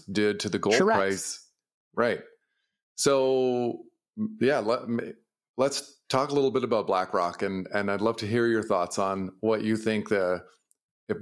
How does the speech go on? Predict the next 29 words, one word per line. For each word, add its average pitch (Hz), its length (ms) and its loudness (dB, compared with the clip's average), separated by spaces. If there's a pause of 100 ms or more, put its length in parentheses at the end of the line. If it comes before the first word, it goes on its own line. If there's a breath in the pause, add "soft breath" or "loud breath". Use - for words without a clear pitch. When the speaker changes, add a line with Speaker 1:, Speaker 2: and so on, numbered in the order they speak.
(140)
Speaker 1:
if - 120 -4
BlackRock, 131 680 0 (160)
uh, 107 400 0 (100)
world's 113 460 -2
largest 117 300 0
asset 110 340 0
manager, 107 640 0
is 98 180 -2
successful 113 520 0
in 110 80 0
getting 107 220 2
their 92 280 -2 (560)
U 123 200 4
S 113 160 0
spot 110 320 0
price 104 340 -2
Bitcoin 107 420 -2
E 104 80 0
T 101 180 0
F 90 160 0
approved, 127 560 0 (480)
and 104 140 0
it's 98 140 -2
probably 123 380 2
sometime 123 380 0
between 113 320 0
now 104 260 2
and 101 100 -2
March, 107 500 -2